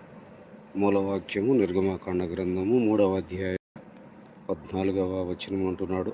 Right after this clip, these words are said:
"అందుకు దేవుడు, 'నేను ఉన్నవాడను,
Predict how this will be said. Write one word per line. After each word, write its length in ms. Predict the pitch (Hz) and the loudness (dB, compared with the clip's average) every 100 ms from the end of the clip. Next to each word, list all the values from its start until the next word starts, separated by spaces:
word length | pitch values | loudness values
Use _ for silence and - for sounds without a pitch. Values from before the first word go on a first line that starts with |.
| - | -2
"అందుకు 380 | 95 90 90 | -2 -2 -2
దేవుడు, 420 | 87 98 92 92 92 - - - - - - - - | 0 0 0 0 -2 -4 -10 -20 -20 -20 -20 -20 2
'నేను 220 | 107 101 | 4 6
ఉన్నవాడను, 800 | 98 98 98 95 95 92 95 120 | 4 4 2 2 2 2 2 0